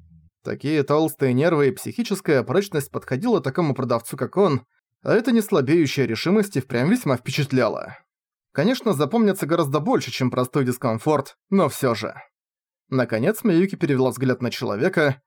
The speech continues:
которого до этого избегала. Это не значило, что её отношение чуть покачнулось. В её глазах был холодный свет, твёрдый взгляд, казалось, обвинял его за отсутствие вежливости.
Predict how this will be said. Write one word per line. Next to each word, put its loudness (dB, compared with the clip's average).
которого 0
до 2
этого 2
избегала. -2
Это 0
не 4
значило, 0
что -2
её 4
отношение 0
чуть -10
покачнулось. -2
В -2
её 2
глазах 0
был 0
холодный 2
свет, -4
твёрдый 0
взгляд, -2
казалось, 0
обвинял 0
его -2
за 2
отсутствие -2
вежливости. -4